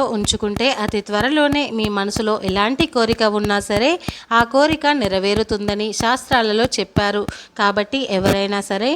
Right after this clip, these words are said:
ఉద్యోగ పరంగా కానీ, వ్యాపార పరంగా కానీ, వివాహ పరంగా కానీ మీకు ఎలాంటి సమస్యలు ఉన్నా సరే శుక్లపక్షంలో వచ్చే బుధవారం పసుపు దారంతో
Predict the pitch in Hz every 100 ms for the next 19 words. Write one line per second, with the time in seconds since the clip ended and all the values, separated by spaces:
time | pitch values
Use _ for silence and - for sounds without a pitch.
0 | 311 - _ 233 220 302 330 311 254 226
1 | 220 214 214 214 220 - 202 185 190 247
2 | 285 285 233 226 220 220 214 214 214 185
3 | 185 196 233 247 254 - 208 214 208 208
4 | 208 202 220 262 - - - 254 247 254
5 | 202 208 226 294 320 - _ _ _ -
6 | 262 330 - 359 320 214 208 208 208 208
7 | 240 339 254 240 208 214 208 - 320 320
8 | 311 254 226 233 202 185 185 190 208 311
9 | 240 - - 196 196 220 277